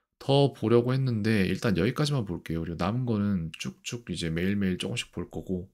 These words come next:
그 다음에 수업 때는 이런 것들을 여기에 나온 것처럼 진짜 아는 집부터 시작해서 시험 분석 중이죠. 그리고 분석된 만큼을 가지고 수업에서 알았어야 했지만 몰랐던 건 알아낼 거고, 진짜 아는지 모르는지 봐야죠, 제가.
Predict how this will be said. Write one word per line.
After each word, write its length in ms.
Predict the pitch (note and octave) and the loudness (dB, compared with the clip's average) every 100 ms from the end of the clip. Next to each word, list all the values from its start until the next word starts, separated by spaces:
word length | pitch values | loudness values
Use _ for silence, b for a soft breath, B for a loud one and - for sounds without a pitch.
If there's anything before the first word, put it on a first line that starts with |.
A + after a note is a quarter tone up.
| - | -16
그 100 | - | -6
다음에 400 | F2+ E2+ F2 - B B | -4 -2 -6 -8 B B
수업 300 | - - E3 | -4 2 4
때는 180 | D3+ A#2 | 4 4
이런 220 | F2+ G2 | 4 2
것들을 640 | F#2 - F2 E2 E2+ D#2+ D#2+ | 2 -2 -2 -2 -2 -2 -4
여기에 520 | D#2 D#2 E2 F2+ G#2 | -6 -4 -4 -4 -6
나온 240 | F#2 E2 E2 | -4 -4 -4
것처럼 420 | E2 - - E2 | -8 -10 -8 -6
진짜 380 | - F2+ - F2 D2 | -4 -2 -2 -2 0
아는 180 | E2+ G#2 | 0 -2
집부터 260 | - - | -6 -6
시작해서 500 | F#2+ F2+ F2 E2+ F2+ - _ _ _ _ _ _ _ _ - B B B B B B B B B | -4 -4 -4 -4 -6 -12 _ _ _ _ _ _ _ _ -20 B B B B B B B B B
시험 260 | - C#3+ A#2 | -2 -2 2
분석 280 | F#2+ G2+ - | 2 0 -2
중이죠. 420 | F2+ E2 F2 G#2 _ | -4 -4 -6 -8 _
그리고 340 | - F2 G2+ G2 | -6 -4 -2 -4
분석된 420 | - F#2+ - G2 | -2 -4 -2 -2
만큼을 600 | C#2 E2+ - A#2 F#2 E2+ | 0 -2 -4 -4 -4 -4
가지고 520 | E2+ E2 - F2 E2+ F2+ | -4 -6 -8 -10 -8 -8
수업에서 500 | - A#2 F2+ - D2 | 0 0 0 -2 -2
알았어야 500 | F2+ A#2 - G2+ G2 | -2 0 0 0 0
했지만 300 | G2 F#2+ D#2+ | 0 -4 -4
몰랐던 400 | E2+ F#2+ F#2 E2 | -4 -4 -4 -6
건 140 | D2+ | -4
알아낼 400 | D#2 E2+ D2+ D2 | -4 -4 -6 -8
거고, 500 | F2 - D2+ D#2+ E2 _ _ _ - | -10 -8 -8 -10 -12 _ _ _ -8
진짜 280 | G#2 G2 | -4 0
아는지 400 | D#2+ E2+ A#2 A#2 | 2 2 2 2
모르는지 380 | - E2+ G2 F#2+ | -2 -2 0 -2
봐야죠, 340 | - D#2 E2 - | -4 -4 -4 -4
제가. 320 | - - | -6 -8